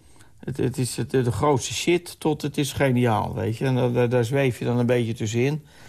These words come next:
En als iemand zegt van, eh, weet je, als iedereen zegt van, "Ah,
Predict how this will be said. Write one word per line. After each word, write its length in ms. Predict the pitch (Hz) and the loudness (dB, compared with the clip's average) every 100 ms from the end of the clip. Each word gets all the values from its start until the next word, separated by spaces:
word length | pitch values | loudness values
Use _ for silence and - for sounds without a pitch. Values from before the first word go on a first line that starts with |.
| - - - - - - | -20 -20 -20 -20 -20 -2
En 140 | 127 | 2
als 160 | 117 123 | 4 4
iemand 220 | 120 113 | 4 2
zegt 240 | 120 104 | 2 0
van, 240 | - 113 113 | 0 0 0
eh, 340 | 107 104 104 | 0 0 0
weet 160 | 110 110 | 0 2
je, 60 | |
als 160 | 113 110 | 2 2
iedereen 240 | 117 113 | 4 4
zegt 160 | 110 104 | 2 0
van, 80 | 107 | 0
"Ah, 320 | 107 110 | 2 0